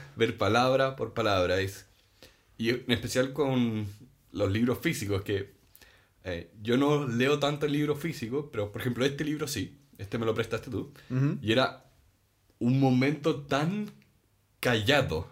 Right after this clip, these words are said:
Speaker 2: Sí, esa era la palabra que yo iba a buscar, callado, de quietud.
Speaker 1: Sí, de silencio y... Era un poco como... No sé, recuerdo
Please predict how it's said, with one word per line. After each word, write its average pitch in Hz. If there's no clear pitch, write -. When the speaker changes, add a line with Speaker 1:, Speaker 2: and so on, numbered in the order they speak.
Speaker 2:
Sí, 170
esa 185
era 233
la 214
palabra 196
que 185
yo 185
iba 190
a 175
buscar, 151
callado, 123
de 110
quietud. 123
Speaker 1:
Sí, 117
de 107
silencio 208
y... 110
Era 139
un 175
poco 185
como... 156
No 107
sé, 95
recuerdo 113